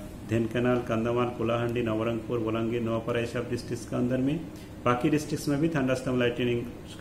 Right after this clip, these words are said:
का साथ बारिश एक दो जगह करके होने का पॉसिबिलिटी है। फिर ट्वेंटी सिक्स्थ काल थंडरस्टॉर्म, लाइटनिंग स्लाइट कम हो सकता है। फिर ट्वेंटी सेवंथ में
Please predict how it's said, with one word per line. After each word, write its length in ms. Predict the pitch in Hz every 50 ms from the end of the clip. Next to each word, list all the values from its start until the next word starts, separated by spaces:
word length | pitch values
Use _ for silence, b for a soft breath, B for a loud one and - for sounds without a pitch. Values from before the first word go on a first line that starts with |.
| - -
का 60 | 120
साथ 300 | 113 - 120 113 110 107
बारिश 320 | 110 110 110 131 139 -
एक 140 | 131 110 -
दो 80 | - 117
जगह 120 | 113 113
करके 440 | 113 - 113 101 - 107 - - 139
होने 200 | 135 123 113 110
का 120 | 104 -
पॉसिबिलिटी 640 | 123 117 110 107 - - 107 107 107 107 107 - 104
है। 460 | 95 104 98 - - - - - B B B B B B B -
फिर 120 | 147 139
ट्वेंटी 340 | 143 151 147 151 151 147 175
सिक्स्थ 420 | 165 - 160 160 156 - - -
काल 200 | - 139 143 151
थंडरस्टॉर्म, 520 | 147 147 143 139 139 139 139 - 151 143 135
लाइटनिंग 380 | 135 131 - 143 131 131 135
स्लाइट 400 | 131 - - - 131 131 131 - -
कम 80 | 131
हो 160 | 131 131 135 135
सकता 380 | - 147 139 - - 143 135
है। 240 | 131 139 147 165 -
फिर 100 | - 127
ट्वेंटी 360 | - - 131 131 127 123 143
सेवंथ 360 | 123 - 131 127 127 139 139 135 - -
में 260 | 123 123 151 - -